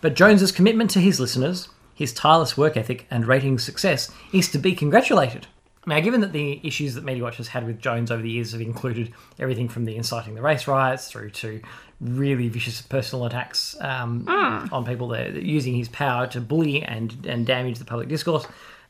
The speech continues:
Speaker 1: that was a remarkably positive tweet. "His tireless work ethic and rating success is to be congratulated." What? I, it is such a weird thing for Media Watch to post.
Speaker 2: It
Speaker 1: Um,
Speaker 2: really is.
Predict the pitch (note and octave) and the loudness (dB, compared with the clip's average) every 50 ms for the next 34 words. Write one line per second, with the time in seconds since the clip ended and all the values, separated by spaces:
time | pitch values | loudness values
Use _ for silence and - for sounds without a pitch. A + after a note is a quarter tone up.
0 | - - - E4+ F4+ D4+ G3+ G#3+ G3 F#3+ F#3+ G3+ G3 G3 - G3+ A#3 A#3 - G3 | -14 -8 -4 0 2 2 4 4 6 6 6 8 8 10 10 10 8 8 4 0
1 | D#3+ D#3 D3+ C#3+ C#3+ C#3+ - - - _ _ _ _ - - - - F#3+ F3 C#3 | 0 0 -2 -4 -4 -6 -12 -20 -20 _ _ _ _ -16 -4 4 6 6 6 6
2 | D3+ D3+ D#3 G#3 G3 C4+ - - A4+ A#4 F4+ G3 D3+ - - - - - - - | 2 0 0 0 -2 -2 0 4 6 6 6 4 2 -2 -8 -18 -20 -20 -20 -20
3 | _ _ _ _ _ _ - G#3 G#3 G3 - - A#3 B3 C4 C4+ A#3 - G#3 G#3+ | _ _ _ _ _ _ -6 -6 -4 -4 0 0 2 4 4 4 2 2 0 0
4 | G#3 G#3 A3 G#3 G#3+ G#3+ G#3+ E3+ D3+ E3 E3+ F3 F#3+ F#3 F#3 - G#3 - - C#3 | 2 2 -2 -2 -2 -2 -2 0 2 2 2 4 2 2 0 -2 -6 -4 -4 -4
5 | A#2 D#3+ D3+ - C3+ B2 C3+ A#2+ A#2 - F3 F3 - G3+ F#3+ D#3 B2 A2+ A#2 C#3 | -4 -6 -8 -8 -4 -4 -4 -4 -2 -4 -4 -4 -2 0 0 0 0 -2 -10 -12
6 | G3 G#4+ A#4+ - _ _ _ _ _ _ _ _ _ _ _ _ _ - - F#3 | -12 -12 -12 -12 _ _ _ _ _ _ _ _ _ _ _ _ _ -6 -2 -2
7 | G#3 F3+ D3+ - - G3+ - - - - - - - G3+ G3+ A3 F#3 - - F#3 | -2 -2 -2 -10 -16 -18 -18 -18 -20 -20 -18 -8 -2 0 2 2 2 2 0 0
8 | F#3 - F#3+ E3 D#3+ F#3+ G3 G#3 F3 - F#3+ F3 F3+ E3 D#3+ D#3 D3+ C#3+ C3+ C3 | 2 0 -2 0 0 -2 -2 -4 -2 2 4 4 4 4 2 0 -2 -2 -2 -2
9 | C3 C3 - - - C3 - G#3+ G3+ - - - - - - - - - - - | -4 -4 -6 -10 -8 -2 0 0 2 0 -2 -6 -12 -14 -20 -20 -20 -18 -10 -6
10 | C#4 C4+ - - F3+ E3 E3 - - D4 F4+ F#4+ - D#4+ - - - | -6 -2 2 4 4 4 4 4 2 0 -2 -4 -6 -6 -8 -12 -18